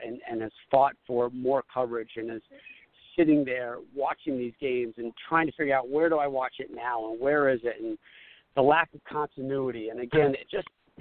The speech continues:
just the fact that it's a bit of a, a kind of a, a, a future money grab worries me a little bit. And look, w-, it's an industry. I, I get it. I understand it. We're,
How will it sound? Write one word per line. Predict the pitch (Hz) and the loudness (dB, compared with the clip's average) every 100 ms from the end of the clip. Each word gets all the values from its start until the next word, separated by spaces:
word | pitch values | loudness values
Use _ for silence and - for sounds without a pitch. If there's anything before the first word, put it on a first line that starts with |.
| - - _ - _ _ | -10 -10 _ -20 _ _
just | - - | -6 -2
the | - | 0
fact | 214 202 | 2 2
that | 190 - | 0 -4
it's | 143 | -2
a | 156 | 0
bit | 127 175 185 | 4 4 2
of | 156 139 | 0 0
a, | 120 - - _ _ _ _ _ | 0 -4 -14 _ _ _ _ _
a | - - - - - - - _ _ _ - - | -8 -6 -10 -18 -16 -14 -16 _ _ _ -16 -6
kind | 220 | -2
of | 220 | 2
a, | 185 - | 0 0
a, | 139 - - | -10 -14 -20
a | - - | -18 -10
future | 208 - 185 | -10 -6 -4
money | 143 143 139 135 | -4 -2 -2 -4
grab | 127 110 104 - _ _ _ 147 131 | -6 -8 -8 -14 _ _ _ -20 0
worries | 143 135 113 - | 4 4 2 -4
me | 117 | -10
a | 107 | -6
little | 110 107 | -6 -6
bit. | 113 120 | -8 -6
And | 170 | 0
look, | 147 - - - | 0 0 -10 -12
w-, | 220 160 | -8 -8
it's | 165 - | -4 0
an | 156 | 4
industry. | 147 131 143 | 4 2 0
I, | 131 123 143 | 2 0 -2
I | 127 | -4
get | 127 139 | 0 0
it. | 135 | 2
I | 123 | 0
understand | 123 - 123 120 | -2 0 0 0
it. | 120 | -2
We're, | 127 | -6